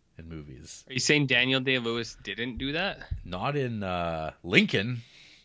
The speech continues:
Speaker 2: Are you sure?
Speaker 1: I am positive. He's very old
Speaker 2: Did you watch
Speaker 1: and
Speaker 2: Lincoln?
Speaker 1: confident.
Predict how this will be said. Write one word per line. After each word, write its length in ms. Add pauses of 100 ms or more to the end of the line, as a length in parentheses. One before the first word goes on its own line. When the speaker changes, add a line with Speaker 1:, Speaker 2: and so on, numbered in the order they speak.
(1080)
Speaker 2:
Are 80
you 80
sure? 420 (160)
Speaker 1:
I 100
am 120
positive. 600 (220)
He's 140
very 300
old 400
Speaker 2:
Did 60
you 60
watch 220
Speaker 1:
and 80
Speaker 2:
Lincoln? 260
Speaker 1:
confident. 260